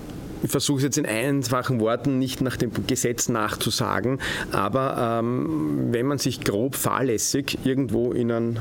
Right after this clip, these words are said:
alpinen Gebirge oder sonst wo verirrt oder irgendwo festsitzt und man muss dann in weiterer Folge beispielsweise jetzt von der Flug-, Flugpolizei gerettet werden, dann ist es so, ähm,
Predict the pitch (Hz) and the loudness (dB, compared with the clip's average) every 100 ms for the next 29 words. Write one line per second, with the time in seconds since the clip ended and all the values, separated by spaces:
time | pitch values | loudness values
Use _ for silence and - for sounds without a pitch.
0 | 120 123 110 131 127 117 113 127 139 127 | -2 -2 0 0 0 0 0 2 2 2
1 | 113 - 120 131 - 110 123 127 - - | 2 2 0 0 0 0 0 -2 -6 0
2 | 123 127 139 143 127 120 123 117 113 110 | 0 2 2 2 2 2 2 2 0 0
3 | 135 - 147 143 - - 113 117 113 - | 0 0 0 0 -2 0 0 0 0 0
4 | 120 127 - 123 113 110 101 - 120 - | 0 0 0 0 2 0 0 0 0 0
5 | 107 110 101 - - - - - - - | 0 0 -2 -6 -6 -6 -8 -10 -4 -2
6 | 110 120 113 110 104 - 113 120 113 - | 0 0 0 0 0 -2 0 -2 -2 -2
7 | 131 127 120 113 117 95 107 101 - 135 | -2 0 -2 0 0 0 0 0 0 0
8 | 120 120 131 135 - - - 117 117 123 | 2 2 0 -2 -4 -4 0 0 2 0
9 | - 120 113 139 - 113 113 117 | 0 2 2 2 0 0 2 0